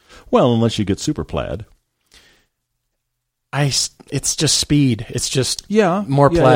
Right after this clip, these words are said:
Speaker 2: plaidness, more
Speaker 1: Yeah.
Speaker 2: plaid upon
Speaker 1: Mm-hmm.
Speaker 2: plaid. And,
Speaker 1: Yeah.
Speaker 2: okay.
Speaker 1: Well, and as I saw from the Model three today, uh, blew me away at the light. And I, you know,
Speaker 2: Totally.
Speaker 1: of course, I was making effort.
Speaker 2: Goodbye.
Speaker 1: Still blew, uh, uh, not a surprise.
Speaker 2: You're having way more fun back here in the Lotus,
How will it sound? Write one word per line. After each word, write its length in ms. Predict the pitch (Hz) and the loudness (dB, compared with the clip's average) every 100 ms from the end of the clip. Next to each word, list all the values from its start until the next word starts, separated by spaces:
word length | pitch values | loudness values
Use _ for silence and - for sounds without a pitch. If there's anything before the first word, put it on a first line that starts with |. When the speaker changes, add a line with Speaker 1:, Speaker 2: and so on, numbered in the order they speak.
| 123 | 2
Speaker 2:
plaidness, 420 | 107 104 - - | 0 -4 -8 -6
more 340 | 120 120 127 | 0 2 2
Speaker 1:
Yeah. 40 | 123 | 0
Speaker 2:
plaid 320 | - 113 104 107 | -2 -4 -4 -6
upon 200 | - 110 | -4 -4
Speaker 1:
Mm-hmm. 80 | 127 | -4
Speaker 2:
plaid. 400 | 104 90 60 - _ | -8 -12 -16 -18 _
And, 200 | 131 113 | -4 -2
Speaker 1:
Yeah. 140 | 117 113 - _ - | -2 -4 -10 _ -12
Speaker 2:
okay. 480 | 131 123 131 131 143 _ - | -8 -4 -2 -2 -4 _ -2
Speaker 1:
Well, 180 | 180 135 | 0 2
and 100 | 120 | 0
as 100 | 117 | 0
I 80 | |
saw 220 | 117 135 123 | 0 0 0
from 140 | 120 | -2
the 60 | 107 | -2
Model 260 | 104 101 | 0 -2
three 200 | - 165 | -4 -4
today, 340 | 143 71 57 50 | -4 -4 -6 -8
uh, 80 | - 58 _ | -10 -14 _
blew 260 | 101 110 | -4 -2
me 100 | 120 170 | 0 0
away 180 | 120 78 | 0 -2
at 60 | |
the 80 | 76 | -2
light. 280 | 71 87 - - | -4 -4 -6 -8
And 140 | 92 | -6
I, 160 | 101 - | -4 -4
you 100 | 85 | -6
know, 80 | 82 | -4
Speaker 2:
Totally. 340 | 226 294 294 233 | 0 0 2 2
Speaker 1:
of 20 | |
course, 120 | 104 | 2
I 80 | 107 | 0
was 160 | 135 | 0
making 260 | 110 107 110 | 0 -2 0
effort. 120 | 143 | 2
Speaker 2:
Goodbye. 280 | 233 277 269 | 2 2 0
Speaker 1:
Still 260 | 254 147 101 | -2 -2 0
blew, 140 | 92 - | -2 -6
uh, 80 | - - | -8 -6
uh, 80 | 135 - | -8 -6
not 200 | 143 143 | -2 -2
a 20 | |
surprise. 500 | 131 - 87 95 - _ _ _ _ - | -2 -6 -6 -6 -10 _ _ _ _ -8
Speaker 2:
You're 200 | 131 139 | 0 2
having 400 | 143 147 117 113 | 2 0 -2 -4
way 240 | 139 165 | -6 -6
more 240 | 165 170 156 | -6 -6 -6
fun 320 | 180 185 175 | -4 -4 -4
back 240 | 170 160 | -6 -6
here 120 | 170 | -6
in 120 | 170 170 | -6 -6
the 40 | |
Lotus, 540 | 175 190 175 - - | -6 -6 -8 -12 -16